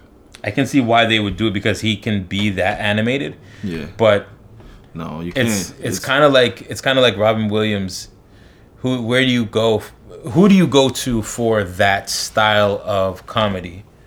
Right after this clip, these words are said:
Speaker 1: It's so frantic. It's so off the cuff.
Speaker 2: Yeah.
Speaker 1: It's so
Speaker 2: But in the end, they can probably, like, copy a few parts from it. But looking visually, looking at that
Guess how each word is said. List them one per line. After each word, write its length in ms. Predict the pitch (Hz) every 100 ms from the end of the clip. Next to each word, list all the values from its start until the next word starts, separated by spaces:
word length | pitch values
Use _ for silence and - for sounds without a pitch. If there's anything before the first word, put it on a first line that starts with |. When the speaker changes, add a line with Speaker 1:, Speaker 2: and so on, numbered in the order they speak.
| - - - - - 131
Speaker 1:
It's 160 | 123
so 340 | - - 139 131
frantic. 720 | - 135 117 110 110 104 110
It's 180 | 104
so 400 | - - 123 117
off 320 | 117 113 110 -
the 80 |
cuff. 480 | - 110 101 98 - 101
Speaker 2:
Yeah. 220 | 101 98
Speaker 1:
It's 180 | 110 90
so 560 | - 127 120 113 110 - -
Speaker 2:
But 240 | 165 165 - - 120 -
in 120 | 151 143
the 140 | 107
end, 240 | 101 104 107
they 80 |
can 200 | 127 135
probably, 240 | 107 120 101
like, 160 | 95
copy 300 | - 101 101
a 20 | 95
few 280 | - 101 90
parts 420 | - 104 123 -
from 180 | 123 131
it. 280 | 123 92 87
But 260 | 98 92 - - - - -
looking 480 | 101 107 123 135 131 98
visually, 440 | 123 139 139 139
looking 380 | 107 110 - 107
at 180 | 110 -
that 260 | 104 98